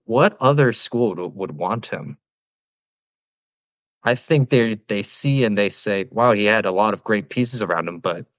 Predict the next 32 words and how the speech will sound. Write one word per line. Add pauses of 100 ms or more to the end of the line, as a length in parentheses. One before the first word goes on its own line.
(340)
he's
not
the
difference
maker (500)
to (120)
bring
our
school
from (1080)
this
level
to
the
next
level, (320)
at
least
not
at
this
moment."
So
him
staying
at
Michigan, (300)
whether
Harbaugh
goes
or
not,